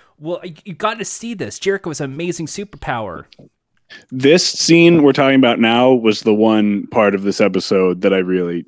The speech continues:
Speaker 2: hated. <laughs>
Speaker 1: In something that is straight out of the Mighty Morphin Power Rangers, Jericho then possesses Hank, who then proceeds to do some ballet dancing.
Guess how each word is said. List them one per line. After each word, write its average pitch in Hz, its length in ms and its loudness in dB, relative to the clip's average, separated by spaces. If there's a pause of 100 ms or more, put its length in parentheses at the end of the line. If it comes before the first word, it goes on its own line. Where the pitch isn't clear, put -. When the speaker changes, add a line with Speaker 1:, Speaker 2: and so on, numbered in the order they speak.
(320)
Speaker 2:
hated. 90 420 -4
<laughs> - 840 -20
Speaker 1:
In 165 260 -2
something 208 360 -4
that 196 60 0
is 165 140 -2
straight 185 460 -4
out 185 160 0
of 160 200 -4
the 143 100 -6
Mighty 156 320 -4
Morphin 170 360 0
Power 151 360 -2
Rangers, 104 680 -6 (1000)
Jericho 208 480 0
then 190 240 0
possesses 165 720 -4
Hank, - 560 -10 (400)
who 165 220 0
then 180 220 -6
proceeds 190 500 -4
to 170 100 -10
do 156 140 -2
some 143 240 -10
ballet 147 360 0
dancing. 131 640 -6